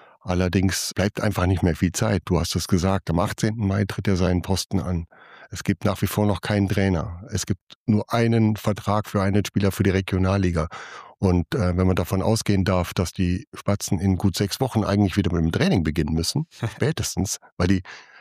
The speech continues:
Speaker 1: Regionalligasaison Anfang August startet, ähm, dann kann man sich vorstellen, wie viel Arbeit da auf die Beteiligten und Verantwortlichen wartet. Und da kann man allen nur ein glückliches Händchen wünschen, äh, diese Mammutaufgabe in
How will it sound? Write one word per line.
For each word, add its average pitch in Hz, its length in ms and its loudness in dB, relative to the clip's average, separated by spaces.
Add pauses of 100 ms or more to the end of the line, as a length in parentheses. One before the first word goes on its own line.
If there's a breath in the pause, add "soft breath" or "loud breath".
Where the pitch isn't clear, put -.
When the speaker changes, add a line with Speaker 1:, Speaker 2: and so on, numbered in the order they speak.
Speaker 1:
Regionalligasaison 98 960 0
Anfang 98 280 0
August 87 260 0
startet, 101 540 -2 (100)
ähm, 92 320 2 (140)
dann 95 100 -2
kann 92 140 0
man 85 40 -2
sich 90 140 -2
vorstellen, 104 380 0
wie 90 40 0
viel 101 140 0
Arbeit 101 380 0
da 92 120 4
auf 98 200 0
die 92 180 2 (460 loud breath)
Beteiligten 98 500 0
und 95 140 2
Verantwortlichen 92 640 0
wartet. 104 400 0
Und 87 240 0
da 85 140 -2
kann 95 120 0
man 107 140 0
allen 107 220 2
nur 113 180 4
ein 107 80 4
glückliches - 480 -2
Händchen 104 400 0
wünschen, 107 480 2
äh, 101 260 2
diese 95 260 0
Mammutaufgabe 101 960 0
in 90 180 -2